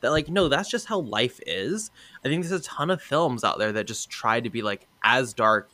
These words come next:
and as depressing as possible, or, like, just stick with, like, the pain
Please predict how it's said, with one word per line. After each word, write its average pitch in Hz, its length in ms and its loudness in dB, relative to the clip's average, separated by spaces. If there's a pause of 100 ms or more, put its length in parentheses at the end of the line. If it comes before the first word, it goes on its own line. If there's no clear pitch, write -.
and 104 80 -6
as 110 220 -2
depressing 104 520 -2
as 98 120 -12
possible, - 680 -2 (320)
or, 131 100 4
like, 117 180 0
just - 200 -4
stick 123 380 -6
with, 113 240 -4
like, 98 240 -4
the 110 100 -8
pain 110 760 -6